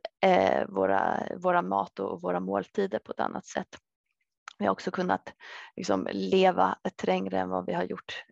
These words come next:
eh, tidigare. I och med, eh, införandet av förskola eller dagis och, och vad vi väljer att kalla det från, eh, så de, ja, det kallades ju inte förskola från början, så, eh, så har det också blivit en annan frihet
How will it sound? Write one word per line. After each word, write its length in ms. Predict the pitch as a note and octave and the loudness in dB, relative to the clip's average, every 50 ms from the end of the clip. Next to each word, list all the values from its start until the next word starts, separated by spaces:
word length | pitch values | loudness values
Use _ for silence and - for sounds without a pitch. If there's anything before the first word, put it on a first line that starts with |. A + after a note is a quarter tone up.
| _ _ _ | _ _ _
eh, 280 | - F3 E3+ F#3 - - - - | 0 0 2 2 0 -2 -4 -4
tidigare. 640 | - G3 F#3+ G#3 G3+ - - - - - F#3+ F3+ - _ _ _ - - - - - - - - - - - - _ | -2 0 0 0 0 0 0 0 0 0 -2 -4 -8 _ _ _ -20 -20 -20 -20 -18 -16 -16 -16 -16 -18 -18 -20 _
I 260 | - G3+ G#3 G#3+ G#3 | 4 6 6 8 8
och 80 | G#3 G#3 | 6 6
med, 540 | G3+ G3+ G3+ G3+ G3 F#3+ F#3+ F#3+ - - - - - - _ - | 4 4 6 6 6 6 6 6 4 2 0 -4 -10 -8 _ 0
eh, 440 | G3 F#3 F#3 F3+ F3+ F3+ F3+ F2+ F#2+ - | 0 2 2 2 2 2 0 -2 -4 -6
införandet 760 | - - G3 G3 F#3 - - F#3+ F3+ F3+ F3+ F3 F3+ F#3 F3+ - | -6 -6 -6 -6 -6 -2 0 2 2 2 2 0 0 -2 -2 -4
av 60 | F3+ | -6
förskola 640 | - - - F#3 F3+ - - - - F#3+ - F#3+ - | -6 -4 -2 -2 -2 -4 -6 -8 -6 -6 -4 -2 -4
eller 180 | F3+ F#3 F#3 | -2 -4 -4
dagis 500 | F3+ F3+ - F2+ F2+ - - - - - | -2 0 0 0 0 -2 -4 -6 -6 -6
och, 200 | G2 F#2 - - | -4 -4 -4 -4
och 240 | - - F#3 F#3+ F#3+ - - | -4 -4 -4 -6 -10 -14 -20
vad 320 | - F#3 F3+ F#3 F3+ F3+ | -8 -2 0 2 2 2
vi 100 | F3+ F3+ | 0 0
väljer 320 | F3+ F3+ F#3 F#3 F3+ F3+ | 0 0 0 0 0 -4
att 60 | F3+ - | -4 -4
kalla 340 | - F#3+ F#3 F3+ F3 F3 | -2 -2 -2 0 0 -2
det 100 | F3 F#3 | -2 -2
från, 280 | F3+ - - E3+ E3+ G#3 - _ _ _ _ - | -4 -6 -8 -10 -10 -12 -16 _ _ _ _ -10
eh, 200 | - - - - | -8 -6 -8 -8
så 200 | F#3 - - F3 | -8 -6 -6 -6
de, 220 | F#3 - F#3 F#3+ G3+ - _ _ _ - | -6 -6 -8 -10 -12 -14 _ _ _ -4
ja, 140 | - F3+ - - | -4 -4 -4 -8
det 100 | - F#3+ | -12 -8
kallades 500 | - - F3+ F3+ F#3+ F#3 F#3+ F#3+ - - | -4 -2 0 0 -2 -2 -4 -10 -12 -10
ju 60 | - | -10
inte 120 | F3+ F3+ - | -10 -10 -6
förskola 460 | - - F3 - - - - F#3 F3+ | -6 -6 -4 -4 -6 -8 -10 -10 -8
från 160 | - - F3 | -10 -8 -4
början, 320 | F3+ F3+ - - - F#3 | -4 -4 -2 -2 -4 -6
så, 180 | - - - F#3 - _ _ _ - - - - - - - - - - | -6 -10 -12 -12 -12 _ _ _ -14 -12 -12 -12 -12 -12 -12 -12 -4 0
eh, 320 | - - - G2+ - - | 2 2 2 2 2 0
så 160 | F#3 - G3 | 0 0 2
har 140 | F#3 F#3 F3 | 2 4 2
det 100 | F#3 F#3 | 2 2
också 220 | F#3+ - - - | 0 -2 -4 -6
blivit 300 | F3 F3+ F3 E3+ - - | -4 -4 -4 -4 -2 -4
en 100 | - F#3 | -2 0
annan 280 | F#3 F3+ F3 F3 F3+ E3+ | 0 0 2 0 -2 -4
frihet 720 | - - F#3+ F#3+ F3+ E3+ F3 E3+ F#3+ F#3+ F#3+ F3 - _ | -6 -6 -4 -2 -2 -2 -2 -2 -2 -2 -2 -2 -4 _